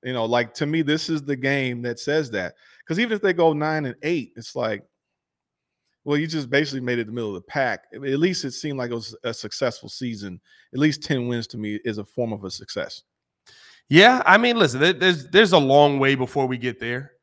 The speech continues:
Speaker 2: I think that let's, let's win a couple of games in a row. Let's, let's check off two games in a row. And I, I'm be real with you, I don't expect us to get it this week. I got,
Speaker 1: <laughs>
Speaker 2: like, fi-, find two wins in a row, but, like,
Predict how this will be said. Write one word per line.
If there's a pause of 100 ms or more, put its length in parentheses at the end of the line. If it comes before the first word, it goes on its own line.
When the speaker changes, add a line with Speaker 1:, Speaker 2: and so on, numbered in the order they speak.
(260)
Speaker 2:
I
think
that
let's,
let's
win
a
couple
of
games
in
a
row.
Let's, (260)
let's
check
off
two
games
in
a
row.
And
I, (240)
I'm
be
real
with
you,
I
don't
expect
us
to
get
it
this
week. (800)
I
got,
Speaker 1:
<laughs>
Speaker 2:
like,
fi-,
find
two
wins
in
a
row,
but,
like,